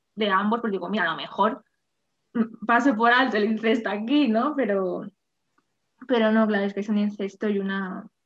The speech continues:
una cosa continua. Además, si te das cuenta, las escenas de sexo que hay,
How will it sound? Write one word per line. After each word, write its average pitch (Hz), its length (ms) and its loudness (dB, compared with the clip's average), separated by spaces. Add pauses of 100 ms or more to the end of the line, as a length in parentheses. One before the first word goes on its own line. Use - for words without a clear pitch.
(300)
una 196 140 -6
cosa 208 140 -4
continua. 214 320 -2
Además, 190 400 -6 (340)
si 220 100 -6
te 226 80 2
das 220 160 0
cuenta, 220 240 0
las 214 180 -2
escenas 208 420 -4
de - 100 -6
sexo 220 560 -6
que 208 120 -4
hay, 196 360 -4